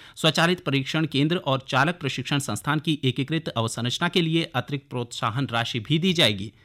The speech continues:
श्री गडकरी ने संवाददाता सम्मेलन में कहा कि देश में कुशल चालकों की कमी है तथा सरकार और अधिक चालक प्रशिक्षण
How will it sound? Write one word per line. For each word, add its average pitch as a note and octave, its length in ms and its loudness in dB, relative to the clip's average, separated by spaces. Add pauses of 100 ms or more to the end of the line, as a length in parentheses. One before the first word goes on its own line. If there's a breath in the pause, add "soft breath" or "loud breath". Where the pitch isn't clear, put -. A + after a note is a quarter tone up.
(220 loud breath)
श्री D3 160 2
गडकरी C#3 360 2
ने E3+ 140 2
संवाददाता B2 640 2
सम्मेलन A#2 400 0
में B2+ 100 2
कहा C3+ 240 0
कि E3+ 120 -2
देश C3+ 300 0
में C#3+ 120 2
कुशल C3 340 -2
चालकों B2 440 0
की B2+ 140 0
कमी C#3 220 2
है E3+ 200 2 (300 loud breath)
तथा F3+ 180 2
सरकार E3+ 640 0 (220)
और A#3+ 220 6
अधिक D#3+ 340 -2
चालक C3 380 0
प्रशिक्षण C3+ 440 -4